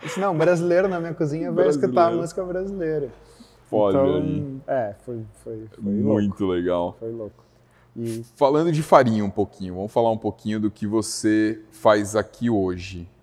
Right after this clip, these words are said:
Speaker 2: Eu sei
Speaker 1: Uhum.
Speaker 2: que você já usou um monte de farinha. Você vive testando, você tá sempre buscando coisas novas, m-,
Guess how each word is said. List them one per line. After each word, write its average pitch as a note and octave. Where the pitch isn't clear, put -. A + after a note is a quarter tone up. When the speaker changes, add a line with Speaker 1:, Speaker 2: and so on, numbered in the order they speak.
Speaker 2:
Eu G2
sei G#2+
Speaker 1:
Uhum. C3
Speaker 2:
que C#3+
você G#2
já G2+
usou G#2
um A2
monte G#2+
de B2+
farinha. G#2+
Você A2+
vive A#2+
testando, B2
você A#2
tá A#2
sempre C3
buscando B2
coisas A2
novas, G#2+
m-, G#2